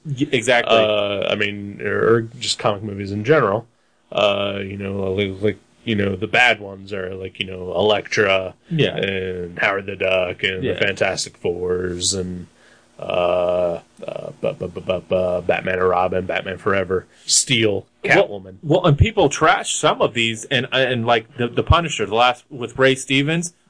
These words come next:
Speaker 1: I fucking had a blast with that movie.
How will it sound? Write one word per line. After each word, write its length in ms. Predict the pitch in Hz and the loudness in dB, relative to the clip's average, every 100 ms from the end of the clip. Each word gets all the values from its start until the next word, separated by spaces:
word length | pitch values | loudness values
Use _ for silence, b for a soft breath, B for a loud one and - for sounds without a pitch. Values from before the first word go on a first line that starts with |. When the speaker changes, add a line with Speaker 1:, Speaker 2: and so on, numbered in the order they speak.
| _ - | _ -2
Speaker 1:
I 140 | 247 | -2
fucking 420 | - 170 - 123 | -2 -2 0 0
had 240 | 113 143 127 | 0 0 0
a 40 | |
blast 500 | - 135 208 240 226 | -8 0 4 4 2
with 140 | 143 131 | -2 2
that 240 | 117 104 | 2 2
movie. 420 | 107 104 95 87 | -4 -6 -6 -10